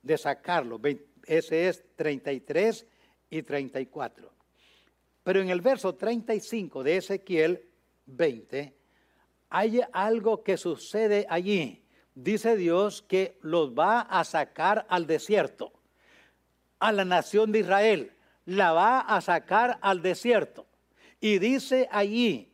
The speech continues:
en el verso treinta y cinco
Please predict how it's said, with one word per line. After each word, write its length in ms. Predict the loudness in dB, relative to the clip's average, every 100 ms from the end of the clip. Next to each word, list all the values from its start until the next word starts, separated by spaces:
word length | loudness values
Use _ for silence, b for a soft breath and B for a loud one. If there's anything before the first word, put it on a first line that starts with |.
| _
en 300 | 2 2 0 -4
el 220 | -4 -2
verso 600 | 2 2 0 0 0 0 b b b b b _ _ _ _ _ _ _ _ _ -2
treinta 400 | 2 2 2 0
y 80 |
cinco 560 | 0 -2 -2 -2 -4 -4